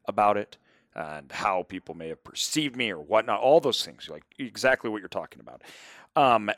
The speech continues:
and then you talk about this transition to wealth, which then, because for me, it's like, it's, it's,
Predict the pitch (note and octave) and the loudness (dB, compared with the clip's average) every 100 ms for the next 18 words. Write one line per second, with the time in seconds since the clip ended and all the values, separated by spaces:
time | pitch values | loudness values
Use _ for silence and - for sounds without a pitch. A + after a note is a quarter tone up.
0 | - B2 G#2+ G2+ F2+ _ A#2+ A2+ A#2 G2+ | 2 0 0 -8 -14 _ 0 0 0 -6
1 | - G2+ - F#2+ F#2 - F#2 - G#2 F#2 | -2 -2 -2 -2 -2 -2 -6 -6 -8 -8
2 | F2 F2+ - E2+ D#2+ - D2+ D2+ A2 F#2+ | -8 -8 -8 -12 -18 -18 -12 -2 2 0
3 | - - F#2+ - - G2+ F2+ _ _ _ | -2 -8 -8 -4 0 0 0 _ _ _
4 | _ _ - G#2+ A2 F#2+ - A2+ A#2 A2 | _ _ -12 -4 -2 -2 -6 -4 0 0
5 | A2 G#2 G#2 - - - | -2 -4 -6 -6 -6 -6